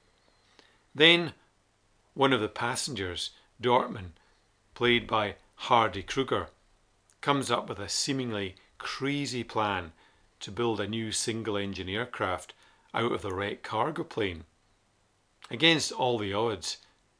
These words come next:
they succeed and fly to safety. I think the most exciting part of the film is the engine startup sequence, where the pilot, Frank Towns,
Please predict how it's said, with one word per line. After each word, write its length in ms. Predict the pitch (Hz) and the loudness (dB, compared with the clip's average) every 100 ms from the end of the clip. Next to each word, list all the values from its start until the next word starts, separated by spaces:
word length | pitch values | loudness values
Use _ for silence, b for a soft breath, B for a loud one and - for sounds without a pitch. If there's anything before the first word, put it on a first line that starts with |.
| - | -6
they 100 | 113 | -6
succeed 600 | - 196 - 127 104 - _ _ _ _ _ _ _ _ _ - | -4 -6 -4 -2 -4 -10 _ _ _ _ _ _ _ _ _ -12
and 120 | 101 | -10
fly 300 | - 107 104 | -2 -2 -2
to 140 | 92 | -6
safety. 560 | 95 120 117 - 113 92 _ _ _ _ _ _ _ _ _ _ _ _ _ _ _ _ _ - | -6 -4 -4 -4 -10 -10 _ _ _ _ _ _ _ _ _ _ _ _ _ _ _ _ _ -4
I 100 | 143 | -2
think 400 | - 226 247 - B B B | 2 2 0 -8 B B B
the 60 | |
most 220 | 123 120 123 | 0 0 -4
exciting 720 | - - - 135 147 147 147 | -4 0 4 4 4 -6 -8
part 300 | - 110 113 | -2 -2 -2
of 60 | 101 | -8
the 60 | |
film 380 | 95 110 90 82 - b b b | -6 -4 -4 -8 -20 b b b
is 160 | 107 | -6
the 200 | - - | -2 0
engine 380 | 123 123 113 95 | -2 -2 -6 -6
startup 640 | 92 - 110 113 - - - | -4 0 0 0 -4 -4 -6
sequence, 560 | - 226 101 82 - b b b b b b b _ _ _ _ _ | -8 -8 -10 -10 -12 b b b b b b b _ _ _ _ _
where 160 | 120 104 | -2 -2
the 100 | 101 | -2
pilot, 580 | - 123 135 117 - | 4 4 6 2 0
Frank 400 | - - 107 104 | -4 -2 -2 -2
Towns, 600 | - 127 123 107 82 - | -2 2 2 0 -6 -10